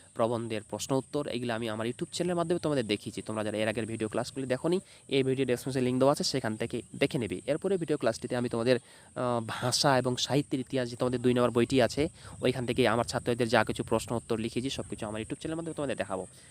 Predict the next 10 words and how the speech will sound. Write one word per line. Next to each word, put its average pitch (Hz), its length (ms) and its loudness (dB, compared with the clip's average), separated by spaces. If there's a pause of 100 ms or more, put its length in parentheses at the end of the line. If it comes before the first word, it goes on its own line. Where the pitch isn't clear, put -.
(160)
নেক্সট 160 200 0
আরেকটা 135 240 2
কোশ্চেন 139 220 -2
আছে, 131 140 -4
"মিথ্যা 175 480 -2
শুনিনি 160 380 -2
ভাই, 117 360 0 (260)
কবি 143 160 0
মিথ্যা 147 340 -4
শুনেনি 127 400 -4